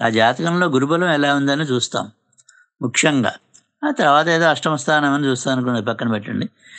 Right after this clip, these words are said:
కాబట్టి గురుబలం బాగా ఉంటే చాలా బాగా లక్ష దోషాలు కొట్టేస్తాడు అని చెప్పినాను గురువు. ఇక్కడ మన మిథున రాశి వారికి గురుబలం,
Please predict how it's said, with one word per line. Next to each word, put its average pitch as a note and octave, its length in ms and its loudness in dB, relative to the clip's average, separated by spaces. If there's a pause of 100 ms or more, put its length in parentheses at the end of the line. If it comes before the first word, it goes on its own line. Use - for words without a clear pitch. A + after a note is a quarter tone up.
(340)
కాబట్టి F#3+ 240 2
గురుబలం A3+ 540 4
బాగా F3 380 4
ఉంటే D#3+ 360 -2
చాలా D3 220 2
బాగా C3 200 0
లక్ష B2 140 -4
దోషాలు C#3 400 -2
కొట్టేస్తాడు B2 560 -2
అని B2 180 0
చెప్పినాను A#2+ 340 -2
గురువు. A2 400 0 (1300)
ఇక్కడ E3 560 4 (460)
మన C3 260 2
మిథున F3+ 420 2
రాశి G3+ 260 2
వారికి B2+ 760 0 (360)
గురుబలం, E3+ 640 2